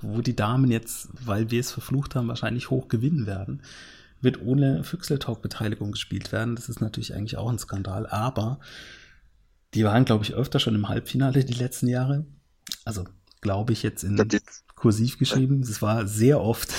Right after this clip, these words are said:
Speaker 1: <laughs> ähm, ich weiß es, siebenmal, glaub ich, waren's. Ähm,
Speaker 2: Oh.
Speaker 1: ich glaub, die Chance haben wir noch mal in nächster Zeit. Und dann sollten wir mal gucken, dass wir vielleicht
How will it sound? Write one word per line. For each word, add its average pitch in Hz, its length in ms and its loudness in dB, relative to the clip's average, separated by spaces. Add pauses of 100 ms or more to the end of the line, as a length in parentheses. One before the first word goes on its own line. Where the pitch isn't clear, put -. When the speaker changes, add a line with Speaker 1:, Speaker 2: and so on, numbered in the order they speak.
(140)
Speaker 1:
<laughs> - 220 -12
ähm, 107 220 -2
ich - 160 -8
weiß 117 320 -4
es, - 200 -10
siebenmal, 113 460 -4
glaub 147 240 -6
ich, - 160 -6
waren's. 147 280 -6 (580)
Ähm, 110 460 2
Speaker 2:
Oh. 170 80 6 (280)
Speaker 1:
ich - 140 -12
glaub, 131 160 -4
die 127 60 -2
Chance 123 320 -2
haben 104 120 -2
wir 98 80 -6
noch 98 200 -8
mal 95 200 -6
in 92 140 -10
nächster - 320 -12
Zeit. 104 300 -10 (640)
Und 101 200 -6
dann 101 380 -6
sollten 104 260 -8
wir 101 80 -6
mal 98 140 -6
gucken, - 240 -8
dass 110 100 -12
wir 104 80 -6
vielleicht 104 480 -10